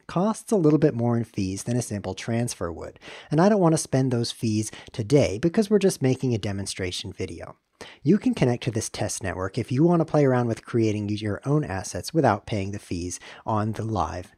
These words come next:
network. To create your own asset, you'll click the Account tab in the upper left to bring up your user account page.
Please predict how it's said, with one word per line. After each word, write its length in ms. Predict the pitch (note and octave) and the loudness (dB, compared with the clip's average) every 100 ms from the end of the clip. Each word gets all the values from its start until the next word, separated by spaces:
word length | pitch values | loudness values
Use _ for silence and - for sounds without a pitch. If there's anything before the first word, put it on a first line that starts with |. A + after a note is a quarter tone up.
| - | -10
network. 520 | F#2 - - _ - _ _ - - - - | -10 -10 -18 _ -20 _ _ -20 -20 -18 -2
To 80 | E3 | 0
create 320 | - G3 A3 | 4 4 4
your 120 | G3+ | 4
own 140 | E3+ | 4
asset, 420 | C#3+ G#2+ - - - | 2 0 -6 -12 -6
you'll 120 | C#3+ | -6
click 280 | C#3 G3+ - | -2 -4 0
the 100 | G3 | 0
Account 540 | D3 - D3 D#3 - | 2 -2 -4 -4 -8
tab 360 | - F#2+ - E3 | -8 -8 -8 -8
in 100 | E3 | -2
the 140 | C3 G#2+ | 0 0
upper 180 | G#2 D3 | 0 -2
left 380 | E2 - - _ - - | -2 -8 -14 _ -20 -4
to 80 | G3+ | 4
bring 200 | F3 D3+ | 4 4
up 160 | C#3+ | 2
your 120 | C3+ | 0
user 320 | A#2+ G#2 G2+ F#2+ | 2 -2 -2 -6
account 340 | - F#2 - | -4 -8 -6
page. 420 | F2+ C#2+ - - | -8 -8 -12 -20